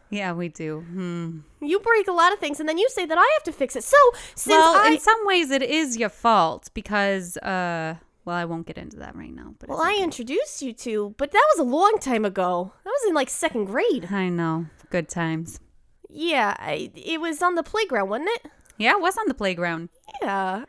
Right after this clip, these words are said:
Speaker 2: I
Speaker 1: We spent a lot of time underneath, you know, that little mountain thing, and then if you go underneath it on the backside, it's a great hideout.
Speaker 2: You never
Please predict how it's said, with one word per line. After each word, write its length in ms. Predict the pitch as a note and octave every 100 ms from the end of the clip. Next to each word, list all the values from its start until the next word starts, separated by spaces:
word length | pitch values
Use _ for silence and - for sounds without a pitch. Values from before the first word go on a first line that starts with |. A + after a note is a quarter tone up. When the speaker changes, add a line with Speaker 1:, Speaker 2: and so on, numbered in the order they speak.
| -
Speaker 2:
I 80 | -
Speaker 1:
We 100 | E4
spent 240 | - F4+
a 60 | D#4
lot 240 | C4 C#4
of 80 | D4+
time 240 | C4 C4+ A#3
underneath, 400 | G#3 G3+ G3+ A3+
you 100 | A3
know, 140 | A3
that 160 | G#3+ F#3
little 160 | F#3
mountain 420 | F3 E3+ F3 E3+
thing, 600 | G#3 - A3 A3 A3+ A3+ A3+
and 180 | F#3+
then 100 | F#3 F#3
if 100 | G#3
you 60 |
go 160 | F3+ F3+
underneath 520 | F3 E3+ E3+ D#3 -
it 80 | G3+
on 160 | F#3
the 60 | E3+
backside, 560 | D#3 E3 F3+ - G#3 G#3
it's 220 | F#3 -
a 40 |
great 380 | E3 E3+ E3+ E3
hideout. 480 | - D#3+ D#3+ - -
Speaker 2:
You 160 | - F4+
never 180 | G#4